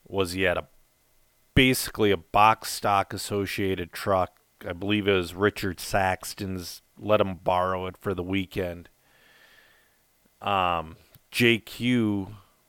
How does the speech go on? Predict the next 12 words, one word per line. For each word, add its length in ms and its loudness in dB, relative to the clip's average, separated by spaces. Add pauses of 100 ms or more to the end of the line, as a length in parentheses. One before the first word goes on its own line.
(280)
was 400 0
in 140 2
the 80 -2
bump 460 0
position. 800 -6 (1500)
He 240 -2
had 180 6
to 80 6
have 160 4
his 300 -6 (200)
truck 440 0
teched 340 -2